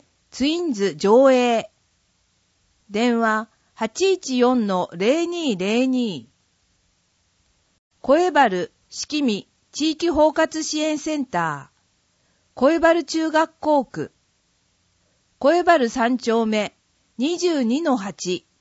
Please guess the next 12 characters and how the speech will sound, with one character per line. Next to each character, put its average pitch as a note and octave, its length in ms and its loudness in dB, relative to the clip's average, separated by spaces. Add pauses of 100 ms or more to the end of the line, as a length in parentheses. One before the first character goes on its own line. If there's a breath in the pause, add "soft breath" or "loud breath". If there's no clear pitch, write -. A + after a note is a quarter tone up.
(640)
電 A#3+ 280 2
話、 A3+ 300 -2 (240)
八 C4 320 -6
四 F#4 240 2
八 A#3 340 -4
の F#3+ 320 -4
一 E4 300 -4
二 F#4 300 -4
二 A#3+ 320 0
二。 C4 380 -2 (2250)
西 D#4+ 320 -4
部 G#3 260 -2